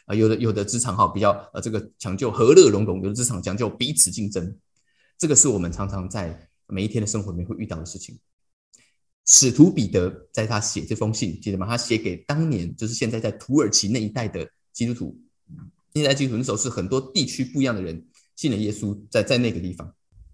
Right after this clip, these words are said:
他写的这封信，他这边哈，提到，他提到写给那边怎么样？写给那边的 leader，写给那边要建立文化的人，写给那边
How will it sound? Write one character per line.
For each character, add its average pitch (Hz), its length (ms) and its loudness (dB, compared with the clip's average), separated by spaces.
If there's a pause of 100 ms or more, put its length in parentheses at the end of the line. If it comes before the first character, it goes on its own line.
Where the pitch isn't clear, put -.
(960)
他 262 100 8
写 107 220 4
的 104 60 -6
这 135 40 -2
封 127 200 2
信， - 320 -4 (400)
他 160 100 -4
这 160 180 8
边 120 200 2
哈， 85 300 -4 (280)
提 101 160 -6
到， - 420 -2 (160)
他 190 120 -10
提 139 120 0
到 151 80 4
写 147 140 4
给 117 140 0
那 156 160 8
边 123 280 6
怎 101 80 -6
么 101 60 0
样？ 95 180 -2 (180)
写 117 100 -4
给 113 80 0
那 123 120 0
边 120 160 -2
的 101 280 -4
leader， 113 720 2 (440)
写 113 140 -4
给 110 100 0
那 113 140 0
边 123 120 0
要 110 120 0
建 196 240 4
立 131 160 2
文 101 280 -2
化 123 200 0
的 92 100 -6
人， 85 220 -12 (360)
写 185 140 4
给 175 120 6
那 196 120 8
边 165 400 2